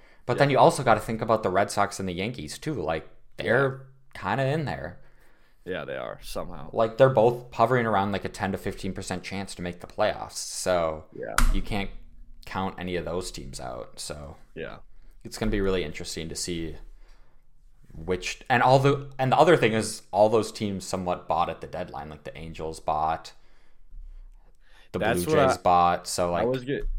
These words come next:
Speaker 2: well, I mentioned that last episode. I said that they kinda lost the deadline and not, like, they didn't make any big moves.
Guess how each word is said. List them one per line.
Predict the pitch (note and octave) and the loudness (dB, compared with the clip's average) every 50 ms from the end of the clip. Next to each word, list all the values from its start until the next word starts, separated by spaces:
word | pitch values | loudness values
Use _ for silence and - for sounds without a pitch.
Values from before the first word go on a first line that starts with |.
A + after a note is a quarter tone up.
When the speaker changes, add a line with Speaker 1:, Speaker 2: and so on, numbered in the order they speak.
| - - - - | -4 -4 -6 -2
Speaker 2:
well, | G#2 A#2+ | 0 2
I | B2 B2+ | 2 2
mentioned | C#3 D#3+ D#3+ C#3+ - D#3 C#3+ | 2 0 -2 -4 -4 -2 -2
that | C3 A#2 G2 | 0 0 0
last | F#2+ F#2+ G2+ A2+ B2 - - | 0 2 2 0 0 -4 -8
episode. | F#2+ - - - F#2+ F#2 F2+ | -12 -12 -10 -8 -6 -4 -4
I | F2+ F#2 | -4 -4
said | F2+ - - A2 G2 F2+ | -6 -6 -8 -8 -6 -6
that | F#2+ F2 D#2+ - - - - - - - | -6 -6 -6 -10 -14 -20 -20 -20 -20 -18
they | - - - G2 G#2+ G#2+ | -16 -10 -6 -6 -6 -4
kinda | C3+ C#3 C3 B2 G#2 | -4 -4 -4 -2 -4
lost | F2+ F2 E2 F2 F#2 G2+ - - | -4 -4 -4 -4 -4 -4 -6 -8
the | - F#2 | -12 -10
deadline | D#2+ F2+ F2+ F#2 F#2+ G2 G#2+ A2 A2 | -8 -8 -6 -6 -4 -4 -4 -4 -6
and | G2+ F2+ E2+ E2 | -6 -8 -10 -10
not, | E2+ E2+ F2 E2+ E2 D#2 - _ _ _ _ _ - - | -8 -6 -6 -6 -6 -8 -10 _ _ _ _ _ -14 -12
like, | G2+ F#2+ E2+ - _ _ _ - - - - _ _ _ _ _ - - | -10 -10 -12 -14 _ _ _ -20 -20 -20 -20 _ _ _ _ _ -14 -8
they | F#2 G#2 | -6 -4
didn't | A2+ B2+ B2 G2 F#2 F2 | -4 -4 -4 -6 -6 -8
make | F2+ F#2+ G2 G2 - | -6 -8 -8 -8 -8
any | G#2 F#2 F#2 | -8 -8 -8
big | F2 D#2+ F2+ F2+ F2 E2+ F2 | -6 -4 -4 -2 -2 -4 -4
moves. | E2+ E2+ E2+ E2 D#2+ F2 F#2+ G#2 A2 C3 - - - - | -6 -8 -10 -10 -8 -8 -8 -8 -10 -12 -14 -14 -16 -16